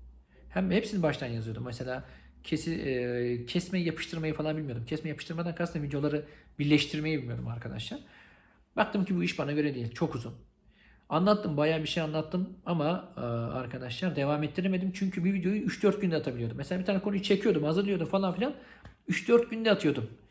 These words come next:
Hem dedim ki arkadaşlar beni bekliyor. Buğra kardeşim var, ona buradan selam olsun. Mesela o beni bekliyordu. Baktım, e, çocuk geç kalacak benim yüzümden. Dedim ki ben bu işi bırakıyorum Buğra dedim ya da diğer izleyen arkadaşlarımıza.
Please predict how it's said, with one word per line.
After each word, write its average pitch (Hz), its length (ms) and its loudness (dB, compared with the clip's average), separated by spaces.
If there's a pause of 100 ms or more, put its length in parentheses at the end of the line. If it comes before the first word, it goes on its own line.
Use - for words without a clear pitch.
(340)
Hem 196 200 0
dedim 240 200 2
ki 214 120 4
arkadaşlar 196 520 4
beni 214 140 2
bekliyor. 175 380 2 (1040)
Buğra 156 380 6
kardeşim 160 460 2
var, 139 80 0
ona 131 200 -2
buradan 135 200 -2
selam 139 360 -4
olsun. 120 280 -8 (680)
Mesela 175 220 -2
o 180 60 2
beni 190 140 4
bekliyordu. 190 600 4 (500)
Baktım, - 480 -4 (140)
e, 127 220 -6
çocuk 160 320 -6
geç 180 200 2
kalacak 147 360 0
benim 123 160 -4
yüzümden. 120 420 -4 (280)
Dedim 220 180 -4
ki - 80 -8
ben 170 160 0
bu 180 60 2
işi 175 160 -4
bırakıyorum 165 460 2
Buğra 123 240 -2
dedim 113 200 -4
ya 120 80 -2
da 123 100 -2
diğer 131 220 -2
izleyen 127 260 -4
arkadaşlarımıza. 120 800 -6